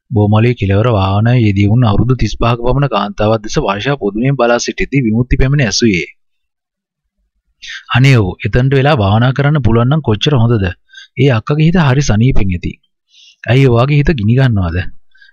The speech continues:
ගිනි ගත්ත ටික හොඳටම ඇති අයියේ. ජීවිතේ කලකිරින්න එපා වර්ෂා. ඔහු මෘදු එසේ කියා ඉස්සර විය. වර්ෂා සුරම්‍ය හා වැටුණ අය. පිරිත කියන්නේ මේ ද ගැනත් හිතලා. "පව් ඒ දරුවත් පුතේ.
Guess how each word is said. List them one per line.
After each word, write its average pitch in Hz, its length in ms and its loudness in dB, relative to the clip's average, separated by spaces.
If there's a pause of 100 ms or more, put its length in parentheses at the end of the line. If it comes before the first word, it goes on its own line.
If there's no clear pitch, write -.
(100)
ගිනි 110 200 0
ගත්ත 113 200 0
ටික 123 220 0
හොඳටම 117 380 2
ඇති 107 260 -2
අයියේ. 107 320 2 (720)
ජීවිතේ 139 440 0
කලකිරින්න 120 500 0
එපා 123 220 2
වර්ෂා. 104 360 0 (1000)
ඔහු 143 160 0
මෘදු 120 320 2
එසේ 120 300 0
කියා 131 200 0
ඉස්සර 107 300 -2
විය. 90 200 -2 (160)
වර්ෂා 110 420 0
සුරම්‍ය 113 400 0
හා 131 200 2
වැටුණ 104 320 -2
අය. 85 140 -4 (2500)
පිරිත 123 280 2
කියන්නේ 151 360 2
මේ 117 160 2
ද 131 120 2
ගැනත් 139 280 0
හිතලා. 101 340 -2 (160)
"පව් 139 220 4
ඒ 120 140 2
දරුවත් 120 360 2
පුතේ. 113 320 2